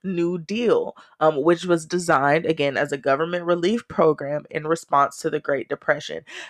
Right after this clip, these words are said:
And I think it is important to note that this happened within, um, F D R's first hundred days of presidency.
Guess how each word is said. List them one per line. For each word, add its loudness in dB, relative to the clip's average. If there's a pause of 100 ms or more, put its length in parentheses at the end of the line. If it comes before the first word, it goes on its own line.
And 0
I -8
think -10
it 0
is 6
important 0
to 0
note 4 (100)
that 6
this 2
happened 2
within, 4 (800)
um, 4
F 4
D 4
R's 8
first 2
hundred 0
days 2
of -2
presidency. -4